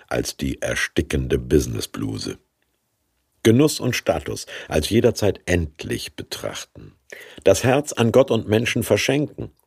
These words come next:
statt ans Geld zu verlieren. Innere Distanz zum Besitz halten, sich in Gott geborgen wissen, sowas kann man vernünftiger finden als das Wohlstandswachstum und den Optimierungszwang.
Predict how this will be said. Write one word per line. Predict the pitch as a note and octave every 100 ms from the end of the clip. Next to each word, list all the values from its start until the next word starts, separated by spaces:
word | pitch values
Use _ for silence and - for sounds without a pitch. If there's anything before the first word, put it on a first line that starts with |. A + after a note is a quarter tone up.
| _
statt | - E2+ -
ans | C2+ -
Geld | E2 D2 D2
zu | - D2
verlieren. | D2+ C#2+ C#2+ C2 - _ _ _ _ _ _ _ _ -
Innere | C#3 C3 A2+
Distanz | A2 G#2+ - B2+ A2 - -
zum | C#2+
Besitz | C#2 C2+ C#2 - -
halten, | A1 - G2 _ _ -
sich | - A2 -
in | G#2+
Gott | G2+ G#2 -
geborgen | F#2 E2+ G#2+ A2 F2+ D2
wissen, | C#2+ D2+ - D2+ - _ _ _ _ _ _
sowas | - F2+ G#2 - -
kann | - C2+ C2
man | G2+
vernünftiger | A#2+ C3+ C#3+ A#2 - - - -
finden | - D#2+ C#2 A#1+ A1+ A1+ - - - -
als | - C2+ C2
das | - C#2 C#2+
Wohlstandswachstum | D#2 E2 - - C#2 - D2+ D2 - - D2+ D2 C#2
und | - C2
den | C2+ B1+
Optimierungszwang. | - - - C#2 C#2 C2+ G#1+ - - - - B1+ - -